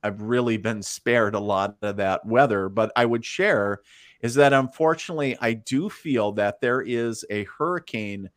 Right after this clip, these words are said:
in the same category that is aligning itself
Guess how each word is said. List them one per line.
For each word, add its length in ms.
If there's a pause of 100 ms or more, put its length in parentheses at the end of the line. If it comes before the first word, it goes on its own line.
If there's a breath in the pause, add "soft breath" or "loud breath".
(360 soft breath)
in 160
the 80
same 480
category 840
that 220
is 160
aligning 560
itself 480